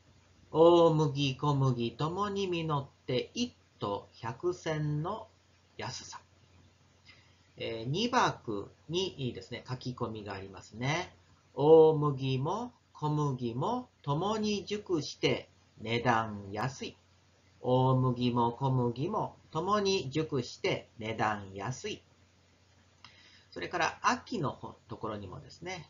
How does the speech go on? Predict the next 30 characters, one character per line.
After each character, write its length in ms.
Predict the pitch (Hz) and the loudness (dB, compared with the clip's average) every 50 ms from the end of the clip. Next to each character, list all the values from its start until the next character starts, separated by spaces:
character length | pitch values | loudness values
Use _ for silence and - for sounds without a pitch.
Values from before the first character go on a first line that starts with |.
| _ _ - | _ _ -10
書 80 | 127 123 | -10 -10
き 140 | - - | -10 -12
込 140 | - 104 95 | -16 -16 -14
み 120 | 95 98 107 | -12 -12 -10
が 140 | 135 156 | -8 -8
あ 60 | 156 - | -8 -10
り 100 | - - | -12 -14
ま 120 | - - | -20 -20
す。 200 | - - - _ _ _ _ _ _ _ _ _ _ _ _ _ _ | -20 -20 -20 _ _ _ _ _ _ _ _ _ _ _ _ _ _
「よ 240 | - - 165 202 214 | -2 2 2 2 2
く 340 | 214 - - 196 165 156 131 | 2 2 4 6 6 6 4
熟 460 | 135 165 190 202 - - 240 226 185 | 4 2 2 2 0 0 2 2 2
し 260 | 156 - - - - - | 2 0 -4 -12 -4 -2
て 340 | 202 185 160 139 120 - - | 0 2 2 2 0 -2 -6
一 220 | - 226 240 247 - _ _ _ _ | -6 -4 -4 -6 -8 _ _ _ _
斗 100 | - 151 | -2 0
で 280 | 131 127 120 113 110 101 | 2 2 2 0 0 -4
百 480 | - - 117 120 127 - 190 196 202 190 | -4 -2 -2 -2 -2 -2 -2 -2 -2 0
文 420 | 185 185 180 175 170 165 160 147 - - | 0 0 0 0 0 -2 -4 -6 -6 -8
く 160 | - - 170 | -4 -2 2
ら 220 | 170 170 165 151 139 | 4 6 6 6 6
い 160 | 123 113 101 | 4 2 -2
じ 120 | - - 101 | -6 -10 -10
ゃ。 80 | - - - - - _ _ _ _ _ _ _ _ _ _ _ _ _ _ _ | -10 -10 -10 -14 -18 _ _ _ _ _ _ _ _ _ _ _ _ _ _ _
よ 180 | - 139 151 156 | 0 4 4 4
く 340 | 156 - - 143 131 123 117 | 4 2 2 2 4 4 2
熟 380 | 131 143 147 147 - 185 180 | 0 -2 -4 0 2 2 2
し 160 | 160 - - - | 2 2 -2 -6
て 420 | - 190 190 196 202 - - - _ _ - | -2 0 2 2 0 0 -4 -10 _ _ -10
一 180 | 180 190 190 | -8 -8 -8